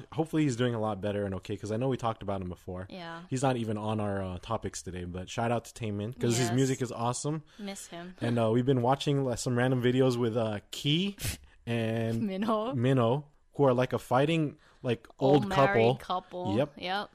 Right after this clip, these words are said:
Speaker 1: And they're the members, they're all f-, members from shiny. So one of
Speaker 2: Yeah.
Speaker 1: the O Gs of, like, you know, like, during Big Bang. They're, like,
Speaker 2: Yeah.
Speaker 1: all, uh, Gen three, right?
Speaker 2: From S M.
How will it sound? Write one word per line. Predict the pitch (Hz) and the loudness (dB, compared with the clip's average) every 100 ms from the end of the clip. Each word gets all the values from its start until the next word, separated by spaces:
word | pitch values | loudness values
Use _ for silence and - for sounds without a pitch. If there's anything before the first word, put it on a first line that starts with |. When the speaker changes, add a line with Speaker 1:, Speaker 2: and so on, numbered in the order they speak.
| _ _ | _ _
Speaker 1:
And | 127 143 | 2 6
they're | 160 | 8
the | 143 143 131 | 8 4 6
members, | 139 147 139 - | 4 4 2 -2
they're | 143 143 | 4 6
all | 143 143 | 6 4
f-, | - | 2
members | 117 135 131 | 0 2 0
from | - 110 | 0 -2
shiny. | - 113 107 110 120 | 0 -2 0 -2 -4
So | 117 | -2
one | 113 | 0
of | 120 | 0
Speaker 2:
Yeah. | 117 | 0
Speaker 1:
the | |
O | 113 117 | 2 2
Gs | 113 113 107 | 0 0 0
of, | 101 | 0
like, | 107 98 | -2 -2
you | 110 | -4
know, | 104 95 | -2 -4
like, | 110 107 - | -6 -8 -8
during | 110 117 101 | -2 0 0
Big | 104 | -2
Bang. | 87 110 92 | -4 -4 -4
They're, | 98 | -4
like, | 101 87 | -4 -4
Speaker 2:
Yeah. | |
Speaker 1:
all, | 107 110 110 | 0 0 2
uh, | 101 98 | 0 -2
Gen | 95 107 107 | -4 -4 -4
three, | - 120 113 | -4 -6 -4
right? | 104 120 | -2 -4
Speaker 2:
From | - 311 | -4 -6
S | 123 185 - 190 | -4 -6 -8 -10
M. | 175 185 | -10 -12